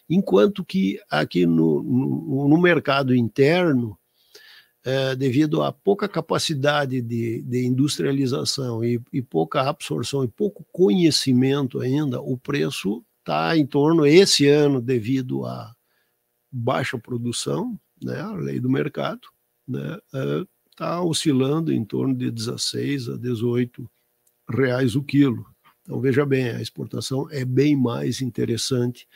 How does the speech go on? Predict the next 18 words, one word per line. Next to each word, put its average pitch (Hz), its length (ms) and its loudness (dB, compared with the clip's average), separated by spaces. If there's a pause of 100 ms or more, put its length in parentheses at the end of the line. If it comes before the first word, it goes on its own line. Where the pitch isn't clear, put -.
(440)
no 120 120 -4
momento. 117 500 -2
Isso 131 220 -2
não 135 120 2
quer 135 200 -2
dizer 123 240 -2
que 123 100 -8
nós 131 180 -2
não 131 140 -4
vamos 131 560 -2 (360)
aumentar 143 1000 2 (720)
e 127 640 0
fomentar 151 840 2
essa, 127 520 -6
essa, 123 440 -4
esse 143 260 0
consumo 147 640 6
interno, 139 680 0